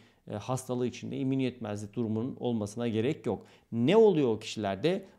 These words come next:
Bakteri endotel hücresine yapışır. Unutmayın. Bu bakterinin özelliği budur. Endotel hücre yüzeyine yapışması. O nedenle bakteri yemi yapabilir. Unutmayın,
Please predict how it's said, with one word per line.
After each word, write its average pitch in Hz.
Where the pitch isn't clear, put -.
Bakteri 135
endotel 131
hücresine 131
yapışır. 107
Unutmayın. 151
Bu 127
bakterinin 147
özelliği 117
budur. 160
Endotel 156
hücre 139
yüzeyine 127
yapışması. 117
O 165
nedenle 165
bakteri 123
yemi 113
yapabilir. 165
Unutmayın, 151